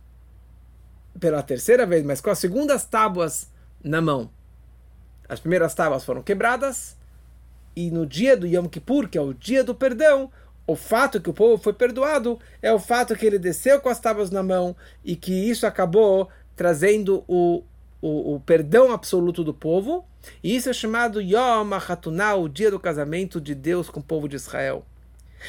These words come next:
E esse casamento vai se completar de uma forma absoluta na vinda do Mashiach, que vai ser o casamento de,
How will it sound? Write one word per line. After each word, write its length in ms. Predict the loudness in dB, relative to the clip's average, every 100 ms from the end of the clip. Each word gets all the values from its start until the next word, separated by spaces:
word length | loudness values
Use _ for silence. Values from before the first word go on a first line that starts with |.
| -10
E 180 | 0 6
esse 300 | 6 4 -2
casamento 640 | 0 0 0 0 -2 -2 -2
vai 160 | -2
se 200 | -4 -6
completar 840 | -4 -4 -2 -2 -4 -2 0 2 0
de 120 | -4
uma 160 | -6
forma 380 | -2 0 0 0
absoluta 840 | -4 0 0 2 0 0 0 0 -6 -20 -20 -20 -14
na 240 | -4 -2 -2
vinda 420 | -4 -4 -2 -4
do 100 | -4
Mashiach, 760 | -6 -8 -6 -2 -2 -2 -8 -16 -20 -20 -20 -16
que 200 | -6 -2
vai 140 | -2 -2
ser 260 | 0 0
o 60 | 0
casamento 760 | -4 -4 -4 -4 -4 -6 -10 -12 -20 -20
de, 360 | -14 -6 -6